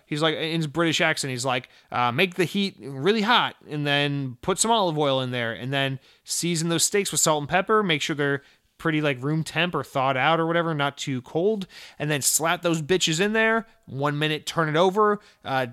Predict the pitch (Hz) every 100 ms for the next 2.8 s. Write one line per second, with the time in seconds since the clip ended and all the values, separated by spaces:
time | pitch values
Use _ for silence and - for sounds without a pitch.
0 | - 156 160 - 160 156 190 196 190 196
1 | 180 156 160 151 143 - 156 - 151 170
2 | 170 185 156 208 160 151 190